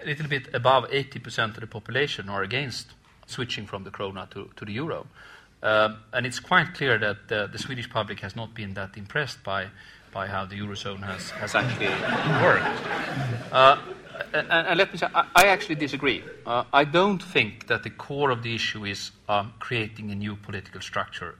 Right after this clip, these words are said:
uh, in the euro area. To me, the first measure is E C B using the credibility that they have, providing normal central banking service,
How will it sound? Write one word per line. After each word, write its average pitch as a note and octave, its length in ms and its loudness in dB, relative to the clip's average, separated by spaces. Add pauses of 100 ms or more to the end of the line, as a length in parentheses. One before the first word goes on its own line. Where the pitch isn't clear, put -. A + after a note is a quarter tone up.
uh, F#2+ 240 -4 (160)
in G#2 140 -12
the G2+ 80 -10
euro G2+ 180 -6
area. A#2 360 -2 (1300)
To E3 120 -2
me, E3+ 260 2
the C3+ 100 2
first G3+ 440 8
measure B2 280 -2
is A2 240 -2 (420)
E C#3 120 -4
C B2 140 -6
B B2 100 -2
using B2+ 520 -2
the G#2 80 -6
credibility G#2 520 -2
that - 160 -8
they G2+ 80 -8
have, A2 320 0 (320)
providing C3+ 560 4
normal C#3+ 320 0
central A#2 400 -6
banking B2+ 400 6
service, G2+ 460 -4